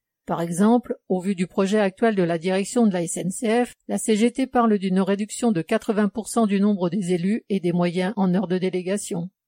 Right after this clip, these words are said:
Un secteur allant de Rennes à Toulouse pourrait ne comporter que vingt-sept délégués titulaires et vingt-sept suppléants pour tous les syndicats. Un autre aspect de la loi impose, sous prétexte de non-cumul des mandats, qu'un délégué n'en fasse pas plus de trois successifs.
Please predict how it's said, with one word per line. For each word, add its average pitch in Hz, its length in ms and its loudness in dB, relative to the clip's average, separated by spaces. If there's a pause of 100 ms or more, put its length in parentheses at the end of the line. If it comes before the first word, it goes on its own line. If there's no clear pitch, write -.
(180)
Un 180 60 -2
secteur 190 460 0
allant 180 180 4
de 175 100 2
Rennes 196 260 2
à 175 80 2
Toulouse 240 480 0
pourrait 208 280 0
ne 202 80 4
comporter 202 540 0
que 196 120 -4
vingt-sept 202 400 0
délégués 185 400 -2
titulaires 190 680 0
et 208 80 -2
vingt-sept 202 420 0
suppléants 202 600 0
pour - 160 -8
tous 208 160 0
les 220 80 0
syndicats. 220 560 -2 (560)
Un 190 140 0
autre 233 200 0
aspect 269 320 -2
de 233 100 2
la 190 140 2
loi 226 220 2
impose, 240 360 0
sous - 160 -4
prétexte 190 460 -4
de 175 80 0
non-cumul 208 560 4
des 175 140 -4
mandats, 196 400 0
qu'un 208 180 -4
délégué 214 440 -2
n'en 196 120 4
fasse 180 220 -4
pas 202 160 -2
plus 247 180 -4
de 185 100 0
trois - 240 -2
successifs. - 760 -8